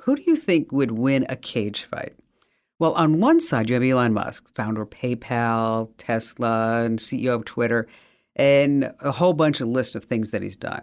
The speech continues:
right? He's drilled tunnels, uh, sent a Tesla into outer space. He, uh, invented that flamethrower, of course, the Cybertruck. And then on the other side, you have Mark Zuckerberg. He, uh,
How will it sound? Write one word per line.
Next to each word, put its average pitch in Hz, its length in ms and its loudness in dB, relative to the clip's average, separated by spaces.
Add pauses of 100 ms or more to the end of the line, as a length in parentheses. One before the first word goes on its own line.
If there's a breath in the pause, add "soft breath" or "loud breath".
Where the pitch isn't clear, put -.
right? 107 260 -6
He's 107 160 -14
drilled 101 260 -6
tunnels, 113 760 -4
uh, - 160 -18 (640 loud breath)
sent 123 180 -2
a 117 60 -2
Tesla - 340 -4
into 117 160 -4
outer 113 160 -4
space. 156 600 2
He, 117 520 -12
uh, 110 160 -2
invented 123 360 0
that - 180 -4
flamethrower, 135 1160 4
of 113 100 -6
course, - 240 -6
the - 80 -10
Cybertruck. 139 760 0
And 151 100 2
then 208 120 2
on 220 100 2
the 196 80 2
other 294 140 2
side, 123 220 0
you 131 60 2
have 127 80 2
Mark 117 200 2
Zuckerberg. 196 540 -2 (640)
He, 254 340 4
uh, 196 220 4